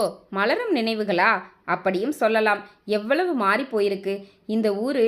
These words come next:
இதுல இருக்கிற ஆளுங்கன்னு எல்லாம் மாறிடுச்சு. நீயும் மாமாவும் மட்டும் மாறவே இல்ல. நீ மாறிடுச்சுன்னு சொல்றதுலயே தெரியுது நீ கதிரை தான் சொல்றேன்னு. அப்படி என்ன தாண்டி ஆச்சு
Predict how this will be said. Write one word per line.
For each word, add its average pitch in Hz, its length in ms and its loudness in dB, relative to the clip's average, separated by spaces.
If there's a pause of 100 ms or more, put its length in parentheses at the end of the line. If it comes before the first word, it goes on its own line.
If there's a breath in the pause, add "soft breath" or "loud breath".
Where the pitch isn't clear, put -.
(200)
இதுல 208 260 -2
இருக்கிற 220 340 0
ஆளுங்கன்னு 208 560 0 (220)
எல்லாம் 190 520 2
மாறிடுச்சு. 208 480 -2 (320 loud breath)
நீயும் 269 400 0
மாமாவும் 214 440 0
மட்டும் 202 340 -2 (180)
மாறவே 196 500 0
இல்ல. 208 180 0 (460 loud breath)
நீ 214 200 -2
மாறிடுச்சுன்னு 262 760 0
சொல்றதுலயே 240 580 -2
தெரியுது 220 400 -2 (220)
நீ 220 160 -2
கதிரை 233 400 0
தான் 247 220 -2
சொல்றேன்னு. 196 460 -2 (300 loud breath)
அப்படி 220 260 -4
என்ன 262 320 0
தாண்டி 370 320 0
ஆச்சு 247 260 0